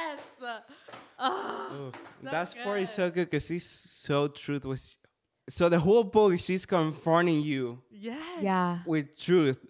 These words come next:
Speaker 2: She's
Speaker 3: Yeah.
Speaker 2: like, "Here you go."
Speaker 1: And she's like, "And here's where you can find it in the Bible.
Speaker 2: Yeah.
Speaker 1: And
Speaker 3: Right.
Speaker 1: this is where you saw it in this
Speaker 3: <laughs>
Speaker 1: story."
Speaker 2: Yeah.
Speaker 1: Like, she's like, "I'm coming with you with hard, cold facts."
Speaker 2: Yeah, it's
Speaker 1: <laughs>
Speaker 2: so truth, 'cause I think when we start this relationship with God, we start experimenting change.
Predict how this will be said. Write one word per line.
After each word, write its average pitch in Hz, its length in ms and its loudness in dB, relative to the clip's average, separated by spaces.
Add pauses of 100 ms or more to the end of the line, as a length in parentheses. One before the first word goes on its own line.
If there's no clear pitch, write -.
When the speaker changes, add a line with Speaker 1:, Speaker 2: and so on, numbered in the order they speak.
(160)
Speaker 2:
She's 180 320 4
Speaker 3:
Yeah. 190 80 8
Speaker 2:
like, 147 220 6
"Here 190 180 4
you 277 160 6
go." 175 360 8
Speaker 1:
And 254 160 4
she's 359 220 0
like, 311 280 -4
"And 240 140 -4
here's 277 320 -2
where 294 100 0
you 269 100 -2
can 285 160 -4
find 247 240 -2
it 277 80 -2
in 277 80 -6
the 330 80 -2
Bible. 190 420 -2
Speaker 2:
Yeah. 131 260 4
Speaker 1:
And 202 80 2
Speaker 3:
Right. 214 220 2
Speaker 1:
this 320 100 -2
is 240 60 -14
where 262 100 2
you 262 160 -2
saw 240 260 0
it 240 80 0
in 285 140 -6
this 214 160 0
Speaker 3:
<laughs> - 160 0
Speaker 1:
story." 208 520 2
Speaker 2:
Yeah. 135 380 2
Speaker 1:
Like, 262 200 4
she's 269 240 -4
like, 214 420 -2
"I'm 226 260 2
coming 277 300 0
with 240 140 -2
you 269 80 -2
with 208 140 2
hard, 233 300 4
cold 240 280 0
facts." 214 360 0 (140)
Speaker 2:
Yeah, 135 180 4 (140)
it's - 120 4
Speaker 1:
<laughs> 180 280 4
Speaker 2:
so - 60 -2
truth, 185 280 6
'cause 156 160 0
I 143 100 4
think 175 320 -2 (280)
when 147 220 4
we 160 220 6
start 170 460 4
this 156 220 -2
relationship 147 560 0
with 131 160 0
God, 135 420 4
we 139 340 2
start 135 320 2
experimenting 123 720 0
change. - 560 -6